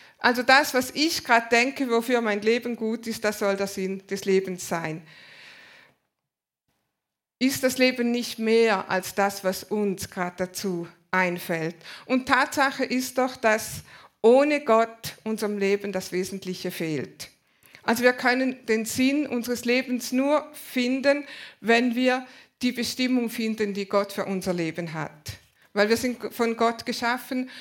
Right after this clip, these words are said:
Gott hat jeden von uns gemacht. Jeden einzigartig, jeden mit einer einzigartigen Persönlichkeit. Jeden von uns mit Gaben und Talenten. Und unsere Aufgabe ist es, das herauszufinden.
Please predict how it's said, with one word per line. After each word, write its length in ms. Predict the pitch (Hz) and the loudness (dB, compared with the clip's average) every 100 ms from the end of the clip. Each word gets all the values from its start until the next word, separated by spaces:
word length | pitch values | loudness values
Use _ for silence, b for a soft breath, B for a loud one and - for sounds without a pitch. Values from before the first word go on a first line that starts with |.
| B | B
Gott 240 | - 233 240 | 0 2 4
hat 260 | 226 226 | 0 0
jeden 440 | 240 247 254 262 247 | 2 4 2 -2 -4
von 220 | - 196 | -8 -4
uns 380 | 214 233 233 - | -2 -2 -4 -4
gemacht. 480 | 208 208 220 240 - B B - | -2 0 -2 -4 -10 B B 0
Jeden 520 | 240 262 262 254 - | 4 4 4 0 4
einzigartig, 960 | 220 240 247 254 254 226 233 233 233 | 4 2 -4 -4 -2 -2 -2 -6 -4
jeden 400 | 233 233 240 247 | 2 2 2 -2
mit 140 | 226 220 | 0 0
einer 240 | 208 202 | -2 0
einzigartigen 840 | 208 233 247 220 214 220 220 220 | 0 -2 -2 0 0 -2 -6 -6
Persönlichkeit. 800 | 220 208 214 220 233 - 220 220 B B | -6 -2 -2 -2 -4 -2 -2 -2 B B
Jeden 440 | - 254 285 285 262 | 6 6 6 2 -2
von 180 | 226 | -2
uns 260 | 220 247 240 | 0 -2 -2
mit 240 | 214 214 | -6 -2
Gaben 600 | - 196 220 226 233 233 233 B _ | 0 2 2 0 0 -2 -6 B _
und 360 | 220 220 - - | -2 -2 -4 -2
Talenten. 840 | 202 196 185 180 180 185 170 160 B B B - | 2 4 2 -2 -6 -6 -6 -10 B B B 0
Und 260 | 247 254 - - | 2 2 -2 0
unsere 520 | 269 285 277 254 - | 0 0 -2 -2 2
Aufgabe 680 | 214 226 - - 226 226 - | 2 0 -2 0 0 0 -2
ist 300 | 220 - 226 | -4 -4 -4
es, 360 | 220 - - | -6 -8 -6
das 300 | 190 185 - | -4 -4 -4
herauszufinden. 1080 | 190 170 160 180 - 175 170 156 151 - | -8 -6 -8 -8 -12 -10 -8 -8 -10 -12